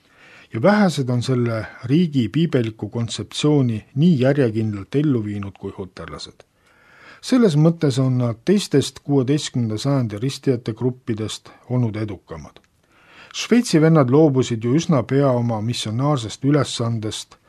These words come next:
selle maailma suhtes. Põhja-Saksa ja Hollandi mennoniidid püüdsid ilma suurema eduta tegeleda sama ülesandega. Huterlased vältisid seda teed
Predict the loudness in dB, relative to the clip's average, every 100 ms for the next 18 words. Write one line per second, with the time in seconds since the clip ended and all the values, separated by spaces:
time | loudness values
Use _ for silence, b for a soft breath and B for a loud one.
0 | b b -12 -6 -4 -4 -6 -8 -10 -10
1 | -12 -14 -18 -18 _ _ _ b b b
2 | b b 0 2 2 2 2 0 -2 -2
3 | -4 -2 0 0 0 -2 -4 -4 -4 -2
4 | 0 -2 -2 2 2 0 -6 -8 -10 -6
5 | -4 -4 -2 0 2 0 -2 -4 -4 -4
6 | -8 -8 -8 -2 -2 0 -4 -6 -4 -2
7 | -2 -2 -6 -8 -10 -12 -14 -16 -18 -20
8 | b b b b b b -6 -2 0 0
9 | -2 -8 -14 -18 -4 0 0 0 -8 -8
10 | -8 -8 -4 0 0 0